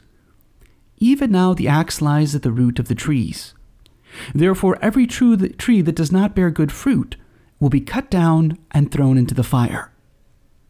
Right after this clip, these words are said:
I am baptizing you with water for repentance, but the one who is coming after me is mightier than I. I am not worthy to carry his sandals. He will baptize you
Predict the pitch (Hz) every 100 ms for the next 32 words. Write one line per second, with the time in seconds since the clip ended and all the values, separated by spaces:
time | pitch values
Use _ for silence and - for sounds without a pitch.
0 | _ - - - - - - 262 294 165
1 | 170 - 180 165 170 151 147 156 196 208
2 | 196 - - - 127 135 - 202 180 113
3 | 110 - - _ _ _ _ _ - -
4 | 165 190 247 285 254 226 - 185 175 202
5 | 214 - 131 123 139 - - 156 147 170
6 | 202 190 160 139 131 123 104 - - _
7 | _ _ _ _ _ _ - 214 214 190
8 | 170 180 180 175 180 156 151 - 202 208
9 | 170 156 - 147 135 - - - _ _
10 | _ _ _ _ _ - - _ - 262
11 | 285 170 147 127 - 127 139 147 143 156